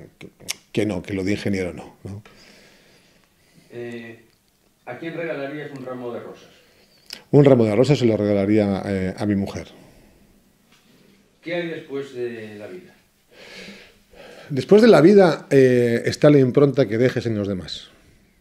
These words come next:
Speaker 2: ¿Qué tal se te da la cocina?
Speaker 1: Muy mal,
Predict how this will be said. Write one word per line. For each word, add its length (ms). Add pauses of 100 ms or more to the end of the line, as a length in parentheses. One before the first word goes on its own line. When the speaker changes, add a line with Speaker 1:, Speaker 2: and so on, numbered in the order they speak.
(2250)
Speaker 2:
¿Qué 120
tal 160
se 100
te 100
da 220
la 40
cocina? 340 (920)
Speaker 1:
Muy 180
mal, 320